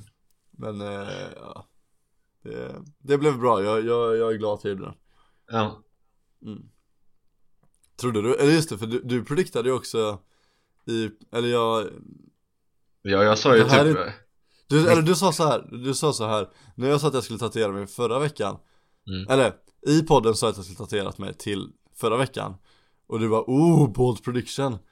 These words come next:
Speaker 1: Och jag bara,
Speaker 2: Ja.
Speaker 1: "Ah, men tror inte du då?" Du bara, "Nej, alltså inte in på förra veckan." Eller alltså nästa vecka då. Eller ja, för, ah, fuck it!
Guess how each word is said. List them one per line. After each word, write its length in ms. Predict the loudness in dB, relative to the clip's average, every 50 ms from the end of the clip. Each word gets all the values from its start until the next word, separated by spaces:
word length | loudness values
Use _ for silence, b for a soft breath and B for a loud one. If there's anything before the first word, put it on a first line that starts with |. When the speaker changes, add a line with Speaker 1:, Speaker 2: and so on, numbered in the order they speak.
| _ _ _ _ _ _ -8
Speaker 1:
Och 100 | -4 -4
jag 80 | -2
bara, 120 | -2 0 2
Speaker 2:
Ja. 60 | 4
Speaker 1:
"Ah, 120 | 4 4 4
men 140 | 2 0 -6
tror 140 | -6 -8
inte 120 | -8 -2 2
du 140 | 4 4 4
då?" 280 | 4 0 -2 -2 -4
Du 140 | -4 -4 -2
bara, 220 | -2 -2 -4 -2 0 2 4 4
"Nej, 220 | 4 4 4 4
alltså 200 | 2 2 0 0
inte 280 | -2 2 2 2 2 2 -2 -10 -16 -16 -18 -20 -20 -12
in 300 | -4 -2 0 0 0 -2
på 460 | -4 -4 -2 0 2 2 2 0 -4 -8 _ _ _ _
förra 260 | -2 0 0 0 2
veckan." 400 | 0 -2 -4 -4 -8 -8 -10 -12 -16 _ _ _ _ _ _ _ _ _ -4
Eller 240 | -2 0 0 0
alltså 240 | -2 -4 -6 -6 -8
nästa 340 | -10 -10 -12 -10 -8 -6 -6
vecka 220 | -6 -6 -10 -10
då. 180 | -12 -12 -12 -8 -2
Eller 120 | 2 4
ja, 340 | 4 6 8 8 6 6 4 0
för, 100 | 0 2 4 4
ah, 40 | 4
fuck 280 | 6 6 6 6 6
it! 240 | 4 4 2 -2 -10